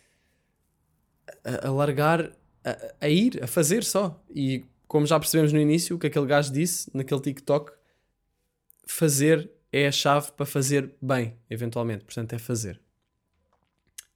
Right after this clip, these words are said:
Isto é bué da fácil de falar. Eu estou aqui a falar, estive aqui a refletir. Obviamente isto faz tudo sentido. Passo ao processo, as cenas começam a ficar mais difusas e confusas e eu esqueço-me um bocado disto e do nada já estou há uma hora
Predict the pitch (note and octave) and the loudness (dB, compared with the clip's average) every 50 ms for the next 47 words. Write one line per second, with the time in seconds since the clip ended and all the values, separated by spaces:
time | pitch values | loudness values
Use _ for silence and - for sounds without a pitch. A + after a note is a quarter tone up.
0 | _ - - - G#3 F#3+ G3 G#3 F#3+ F#3+ F3+ F#3 E3+ E3+ - D3+ D3+ - F3 D#3 | _ -10 -4 -2 0 0 2 2 2 4 4 4 2 2 2 0 0 0 2 4
1 | D3 C3+ B2+ A2 G#2+ G#2 - A2 A2 - - A#2 A2+ - B2+ A#2+ A#2+ B2 B2 B2+ | 4 4 4 2 0 -2 -6 -6 -8 -6 -8 -8 -6 -2 0 2 4 6 6 6
2 | B2+ B2+ B2 D3 - _ _ _ - A2+ G#2+ A2 A2+ - A2+ A2 - - A#2 A2+ | 6 4 0 -4 -10 _ _ _ -12 -10 -10 -10 -8 -8 -8 -8 -4 -4 -4 -2
3 | A2+ B2+ B2 A#2+ A#2+ A2+ A#2 B2 A#2+ A#2+ A#2 B2 A#2+ - - B2 A#2+ - - C#3 | 0 0 0 0 0 0 0 -2 -2 -2 -4 -4 -4 -4 -4 -4 -4 -4 -6 -6
4 | B2+ - C#3+ C#3 C3+ - F3 F#3+ F#3+ - - - - - - - - - _ - | -4 -2 -4 -4 -2 -2 -2 -2 -4 -6 -12 -20 -20 -20 -20 -20 -20 -20 _ -20
5 | - _ - F3 F3 - F3+ E3+ E3+ - - - - F#3 F3+ F3+ F3 - - - | -6 _ 2 2 4 4 2 0 0 -2 -6 -2 0 2 2 2 2 0 -4 -10
6 | - _ _ _ _ _ _ _ _ _ _ _ _ - C#3 - - D#3 D#3 D#3 | -14 _ _ _ _ _ _ _ _ _ _ _ _ -6 -4 -2 0 0 0 0
7 | D#3 - D#3 D3+ D3+ D3+ - D#3+ D3 C#3+ C#3+ - C#3+ C#3+ D3+ C3+ C3+ C3+ C3+ C#3 | -2 -2 -2 -2 -2 0 0 -2 -2 -4 -4 -6 -4 -2 0 0 0 0 0 -2
8 | C3+ - - - - C3+ C3 C#3+ C3+ - - - C#3 C3+ B2 A#2+ B2+ B2 A#2+ A#2+ | -2 -4 -8 -8 -8 -6 -4 -4 -4 -4 -4 -2 -2 -2 0 0 0 -2 -2 -2
9 | A#2+ A#2 A2+ - C3 B2+ A#2+ - - - C3 B2+ B2 A#2 A#2+ A#2 A2+ A2+ A2+ A2+ | -4 -4 -4 -4 -4 -4 -4 -6 -4 -4 -2 -2 -2 -2 -2 -2 -2 -2 -2 -2
10 | A2+ A2+ A#2 A2+ A2+ A2+ A2+ - - - - B2+ A#2+ - B2 A#2 A#2 A#2 A#2 - | -2 -2 -2 -2 -2 -2 -4 -6 -6 -4 -4 -4 -2 -2 -2 -4 -4 -4 -2 0
11 | A#2 A2+ A2+ A#2 A#2 A#2+ B2 C3 B2+ - - - C3 B2+ B2 B2 B2 A#2+ B2+ B2+ | 0 0 0 0 0 0 0 -2 -2 -4 -8 -6 -4 -2 -2 0 0 -2 -2 -2
12 | B2+ B2+ B2 B2+ B2+ C3+ B2 A#2+ - C3 B2+ B2 B2+ C3 C3+ C3+ C3+ B2+ B2 B2+ | -2 0 0 -2 0 -2 -2 -2 -2 0 2 2 2 2 2 2 0 0 2 2
13 | C3+ C3 C3 B2 B2+ B2 B2 | 2 2 2 0 0 -2 -2